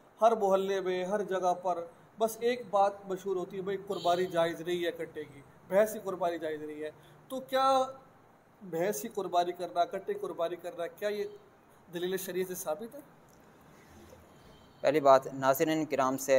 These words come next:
Speaker 2: अर्ज़ है कि इस मसले का जवाब ज़रा तवज्जो से व समात फरमाएं, क्योंकि एक बड़ी यानी अहमकाना बात सी लगती है कि यानी भैंस की, यानी भैंस का दूध हम सारा साल पीते हैं,
Speaker 1: हाँ, बिल्कुल है।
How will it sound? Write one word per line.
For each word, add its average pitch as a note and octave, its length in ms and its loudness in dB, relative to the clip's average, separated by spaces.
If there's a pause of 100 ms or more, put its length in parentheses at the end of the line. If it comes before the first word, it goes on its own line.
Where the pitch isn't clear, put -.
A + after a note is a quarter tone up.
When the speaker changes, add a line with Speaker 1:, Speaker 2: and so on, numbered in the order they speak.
Speaker 2:
अर्ज़ C3 360 4
है B2+ 200 4
कि C#3 120 0 (260)
इस C#3+ 100 -2 (140)
मसले C#3 340 0
का D3 100 6 (220)
जवाब B2+ 320 6
ज़रा B2+ 200 6
तवज्जो C3 360 2
से - 120 -2
व C3 120 6
समात A#2 380 -4
फरमाएं, G2 300 -12 (800)
क्योंकि C#3 300 2
एक F3+ 240 8 (500)
बड़ी D#3 420 4 (1120)
यानी D3+ 240 2 (200)
अहमकाना D3 720 0
बात C3+ 220 10
सी - 140 0
लगती C3+ 320 -2
है B2 240 6
कि B2+ 160 -8
यानी C3+ 260 2 (140)
भैंस C#3 400 0
की, D#3 240 -6 (260)
यानी D3 180 4
भैंस B2+ 320 -2
का C#3+ 140 4
दूध C3+ 280 2
हम C3+ 180 2
सारा C3 260 4
साल C#3 260 6
पीते C3+ 260 0
हैं, A#2 240 -4
Speaker 1:
हाँ, D#3+ 280 -4
बिल्कुल D#3+ 320 -10
है। E3 60 -6